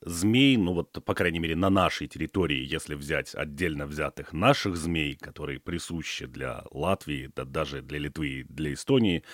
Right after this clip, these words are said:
ну, с генетической точки зрения, скорее всего, не то что маловероятны, но даже скорее невозможны.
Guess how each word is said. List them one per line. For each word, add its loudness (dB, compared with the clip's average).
ну, 8
с 4
генетической 2
точки 0
зрения, 2
скорее 2
всего, -4
не 4
то 6
что 4
маловероятны, 6
но 0
даже 2
скорее 4
невозможны. -2